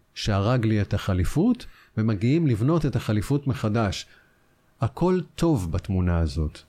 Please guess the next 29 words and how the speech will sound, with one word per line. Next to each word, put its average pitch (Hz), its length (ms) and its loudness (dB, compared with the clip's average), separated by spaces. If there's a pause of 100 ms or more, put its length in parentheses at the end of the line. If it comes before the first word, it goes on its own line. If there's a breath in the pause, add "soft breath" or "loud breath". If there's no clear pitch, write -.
(100)
וזה 98 200 2
מה 135 140 2
שיוביל 123 600 2
אותי 110 340 0 (320 loud breath)
להגיע 101 400 0
למדינה 95 420 0
האסלאמית. 90 600 0 (760 loud breath)
אתה 113 100 2
יודע, 117 220 0 (280)
רק 151 280 0
עכשיו, 156 400 0
בנסיעה 104 420 0
האחרונה 117 380 0
של 110 140 -2
לפני 117 300 0
שנה 110 320 0
וחצי 117 520 -2
לסוריה, 95 840 0
שהייתה 117 260 -2
נסיעה 113 260 -2
חמישית, 113 580 0 (500 loud breath)
הייתי 113 260 0
במקום 110 460 0
שנקרא 113 520 -2
אל-חול, 104 480 0
אחד 131 240 -2
המקומות 104 400 -2
הכי 139 340 0
איומים 92 500 2